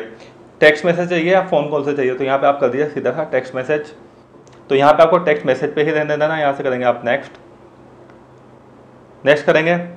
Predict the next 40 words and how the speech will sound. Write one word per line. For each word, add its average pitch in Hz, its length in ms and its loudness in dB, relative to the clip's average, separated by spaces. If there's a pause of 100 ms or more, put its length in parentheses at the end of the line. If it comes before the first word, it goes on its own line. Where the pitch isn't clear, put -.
(180)
अब 131 160 2
यहाँ 143 160 6
पे 143 100 -4
देखिए 139 260 0
आपका 151 360 2
ये 151 160 0
जो 156 80 -2
मोबाइल 139 260 4
नंबर 143 220 2
है 135 100 -2
इस 135 100 -6
पे 151 160 -4
एक 143 200 -2
कोड 131 200 4
आएगा, 131 260 4 (520)
वो - 140 2
कोड 139 260 2
यहाँ 139 140 2
पे 139 100 6
आपको 139 180 2
एंटर 127 200 -2
कर 135 120 0
देना 113 240 0
है, 143 140 -6 (640)
नीचे 147 220 0
कर 143 120 6
देना 135 180 2
है - 80 0
आपको 117 280 0
next। 117 440 -4 (3750)
अब 139 140 6
आपको 147 240 4
कर 139 120 6
देना 123 160 0
है 143 60 4
इसे 170 180 -2
turn 131 280 0 (160)
on, 107 260 -2 (4000)
ठीक 170 160 -4
है। 214 60 0